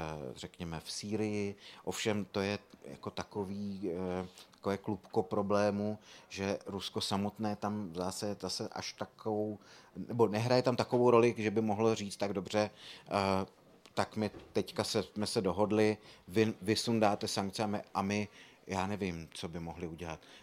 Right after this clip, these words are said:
Přeml-, přemluvíme Bašára Asada, aby, aby odstoupil.“ Takovou sílu, eh, nemá. Takže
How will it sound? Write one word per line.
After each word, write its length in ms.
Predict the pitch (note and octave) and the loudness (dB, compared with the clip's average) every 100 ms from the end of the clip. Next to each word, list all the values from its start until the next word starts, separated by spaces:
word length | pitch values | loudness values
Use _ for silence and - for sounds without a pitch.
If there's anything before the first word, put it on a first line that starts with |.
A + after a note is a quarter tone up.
| - | -8
Přeml-, 280 | F#2+ A#2 A2+ | 0 2 2
přemluvíme 720 | - B2 B2 A#2 A2+ A2 G#2+ | 2 4 6 4 4 4 2
Bašára 440 | G2 F#2+ A2 G2+ | 2 0 2 2
Asada, 400 | D2+ - G#2+ G2 | 2 -2 -2 0
aby, 160 | F#2+ F#2+ | 0 -2
aby 200 | F#2 G2 | -2 0
odstoupil.“ 600 | F2 - G2 F#2 E2+ C#2+ - - - - _ - - _ _ _ _ - | 0 0 -2 -2 -4 -10 -14 -20 -20 -20 _ -20 -20 _ _ _ _ -8
Takovou 420 | - - G2+ G#2+ | -6 -4 -4 -4
sílu, 440 | F#2+ F#2+ F2+ F#2+ - | -6 -8 -8 -8 -8
eh, 440 | - F2+ - F2+ | -10 -10 -8 -8
nemá. 260 | F#2 E2+ D#2+ | -6 -6 -6
Takže 360 | E2 G2 G2+ | -8 -4 -4